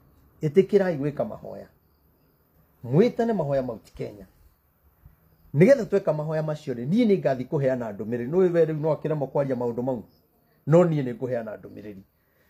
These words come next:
Na ngĩkĩmũhe yake, ngĩmwĩra, "We ngĩ rĩ, ĩkaheanĩrwo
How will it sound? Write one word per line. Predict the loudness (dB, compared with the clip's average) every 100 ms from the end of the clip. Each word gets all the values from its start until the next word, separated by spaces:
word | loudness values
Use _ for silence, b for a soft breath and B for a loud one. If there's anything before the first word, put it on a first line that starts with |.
| _
Na | -8
ngĩkĩmũhe | -6 -2 0 4
yake, | 4 2 -4
ngĩmwĩra, | -10 -10 -4 0 4 6
"We | 4
ngĩ | 0 -6
rĩ, | -6 -10
ĩkaheanĩrwo | -10 -8 -4 -4 -6